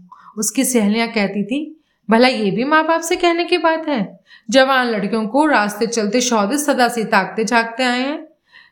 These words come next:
जवानी तौर पर कभी उनके गुलाम बनते हैं, कभी अपने आप को उनका चाकर कहते हैं। ऐसी उलझुलुल बकते ही आए हैं वे, वे बका करें। भले कोई कुत्तों के भौंकने से डरकर सड़क पर चलना छोड़ देता है।"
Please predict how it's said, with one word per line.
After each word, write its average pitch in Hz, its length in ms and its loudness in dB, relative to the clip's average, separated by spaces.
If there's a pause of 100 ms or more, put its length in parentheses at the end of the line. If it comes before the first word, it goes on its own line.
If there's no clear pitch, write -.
जवानी 220 500 2
तौर 226 260 2
पर 233 160 -2
कभी 240 380 0
उनके 247 260 0
गुलाम 196 380 0
बनते 254 300 0
हैं, 339 340 -2 (260)
कभी 285 200 4
अपने 233 280 0
आप 220 260 0
को 269 80 0
उनका 247 240 2
चाकर 190 400 -2
कहते 240 360 -2
हैं। 302 240 -8 (300)
ऐसी 208 320 0
उलझुलुल 233 480 0
बकते 214 340 0
ही 233 140 0
आए 202 200 0
हैं 269 200 0
वे, 233 360 -4 (160)
वे 269 120 6
बका 202 300 0
करें। 220 400 -4 (440)
भले 233 240 4
कोई 254 200 0
कुत्तों 247 420 0
के 254 100 0
भौंकने 226 400 0
से 247 140 0
डरकर 233 280 0
सड़क 254 340 -2
पर 214 80 -2
चलना 339 320 -2
छोड़ 370 260 0
देता 349 260 0
है।" 202 440 -4